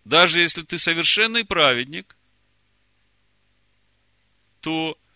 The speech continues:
ты не сможешь достичь совершенства в этой жизни, пока не получишь этого прославленного, очищенного тела.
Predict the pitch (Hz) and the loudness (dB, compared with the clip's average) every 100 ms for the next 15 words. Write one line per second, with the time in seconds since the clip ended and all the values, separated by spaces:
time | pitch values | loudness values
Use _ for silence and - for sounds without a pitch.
0 | _ _ _ _ _ _ _ _ _ _ | _ _ _ _ _ _ _ _ _ _
1 | 180 170 170 185 214 180 165 135 131 147 | -6 -4 -4 -4 -2 0 -2 -4 -4 -4
2 | - 170 - 139 139 170 185 - 139 113 | -4 -8 -6 -6 -6 -6 -6 -6 -8 0
3 | 180 214 180 139 147 196 170 151 156 - | 0 2 -2 -2 -2 -2 -2 -6 -8 -16
4 | - _ - 160 220 208 170 156 165 262 | -20 _ -4 0 2 0 0 0 2 0
5 | 247 151 165 156 165 156 - _ _ _ | 0 0 -4 -4 -4 -4 -6 _ _ _
6 | 135 160 - 190 226 180 143 127 123 123 | -2 0 2 6 6 6 0 0 0 0
7 | - 208 220 - 165 135 123 151 147 98 | 0 0 0 -2 -4 -6 -4 -4 -4 -6